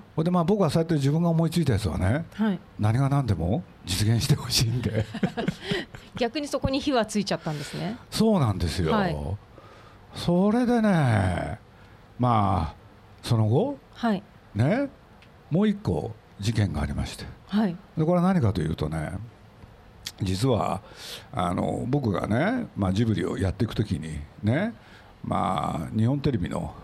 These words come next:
Speaker 1: ね、まあ、いつも協力を得てきたんですけれど、
Speaker 2: はい。
Speaker 1: そこに奥田さんっていう担当者がいてね、
Speaker 2: はい。
Speaker 1: ずーっとジブリを応援してくれたんですよね。
Speaker 2: はい。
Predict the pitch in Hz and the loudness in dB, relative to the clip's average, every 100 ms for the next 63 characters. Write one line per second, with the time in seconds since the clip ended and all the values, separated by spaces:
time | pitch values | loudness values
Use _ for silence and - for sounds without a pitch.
0 | - - 139 196 - 101 87 107 107 82 | -10 -2 -2 -2 -2 -2 0 0 0 0
1 | 117 113 120 110 135 175 - 78 - - | 0 0 2 0 2 0 -2 -4 -4 -6
2 | 170 - 165 - - - 208 170 - - | -6 -6 -8 -10 -18 -10 -8 -6 -6 0
3 | 123 135 110 71 98 - - - - - | 2 2 2 0 -6 -14 -18 -18 -8 -4
4 | 98 131 120 143 147 139 - 87 87 95 | -2 0 2 2 0 -2 -4 -2 -2 0
5 | 98 107 92 73 71 - 101 196 247 233 | 0 0 0 -2 -4 -2 0 0 0 -2
6 | 190 - - 120 233 233 226 208 185 - | -2 -6 -8 0 0 2 0 -2 -4 -2
7 | 180 156 151 117 90 98 98 98 - 104 | 0 2 2 2 2 4 2 2 0 0
8 | 92 73 - 151 - 87 214 76 | 0 -4 -6 -8 -2 0 0 -2